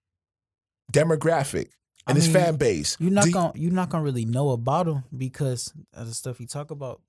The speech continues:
Speaker 2: You feel me? Ain't nobody gonna be doing research about that. You feel
Speaker 1: No.
Speaker 2: me? Like,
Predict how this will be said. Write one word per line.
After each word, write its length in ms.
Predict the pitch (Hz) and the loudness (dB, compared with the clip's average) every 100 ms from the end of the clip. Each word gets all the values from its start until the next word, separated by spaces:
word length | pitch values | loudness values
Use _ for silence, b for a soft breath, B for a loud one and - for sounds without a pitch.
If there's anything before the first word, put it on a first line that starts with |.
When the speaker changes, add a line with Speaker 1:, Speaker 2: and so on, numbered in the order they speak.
| _ - | _ -20
Speaker 2:
You 100 | 123 | -16
feel 160 | 139 | -12
me? 180 | 139 135 - | -10 -10 -10
Ain't 140 | 143 | -6
nobody 300 | 160 151 143 | -4 -4 -4
gonna 200 | 143 135 | -4 -4
be 100 | 131 | -4
doing 260 | 131 131 113 | -4 -4 -6
research 400 | 123 117 120 - | -6 -6 -8 -8
about 300 | 117 117 117 | -8 -10 -10
that. 180 | 117 120 | -12 -12
You 100 | 117 | -12
feel 140 | 131 | -8
Speaker 1:
No. 120 | 123 | -8
Speaker 2:
me? 60 | 123 | -8
Like, 220 | 113 113 | -10 -14